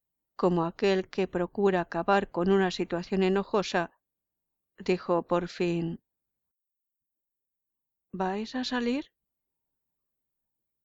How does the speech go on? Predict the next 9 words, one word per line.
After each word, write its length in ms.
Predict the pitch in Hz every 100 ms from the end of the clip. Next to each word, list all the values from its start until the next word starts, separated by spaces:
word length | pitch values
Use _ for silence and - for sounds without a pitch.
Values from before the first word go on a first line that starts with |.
| _ _ _ -
"Inmediatamente". 1000 | 208 185 180 190 202 220 202 240 233 202 _ _ _ _ _ _ _ _ _ _ _ _ _ _ _ _ _ _ _ _ _ -
"Pues 380 | 254 247 247 254
abrigaos 640 | 240 247 247 277 285 -
bien. 300 | 269 269 247 _ _ _ _ _ _ _ _ _ _ _
Desde 360 | - 196 185 190
muy 200 | 196 214
temprano 720 | 226 226 208 233 240 247 277
está 280 | 277 - 208
nevando". 580 | 202 196 254 269 175